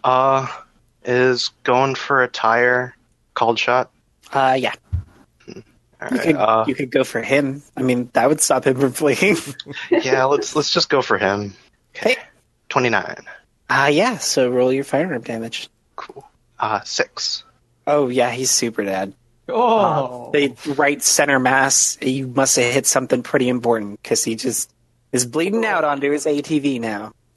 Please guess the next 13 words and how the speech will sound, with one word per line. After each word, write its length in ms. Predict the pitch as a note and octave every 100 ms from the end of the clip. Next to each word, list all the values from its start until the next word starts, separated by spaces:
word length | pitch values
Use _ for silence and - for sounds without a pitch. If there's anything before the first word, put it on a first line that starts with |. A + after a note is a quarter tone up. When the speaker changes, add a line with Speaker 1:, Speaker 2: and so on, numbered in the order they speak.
| _ -
Speaker 2:
Uh, 240 | - G#2 G#2
can 160 | - A#2+
I 80 |
have 280 | A#2+ B2 B2
you 140 | C3+ G#3
roll 180 | B2 G#2+
sanity? 540 | - A2 G2+ - - - _ _
Speaker 1:
Ooh, 280 | G3+ F3 F#3 - - _ -
okay. 280 | B2+ - - - - _ _
Forty-seven? 1400 | - - - C3+ D3 C#3 - - D3+ F3 G3+ G#3 G#3+ G#3 - _ _ _
Speaker 2:
Out 160 | - C3
of? 180 | C#3 B2
Speaker 1:
Uh, 220 | C3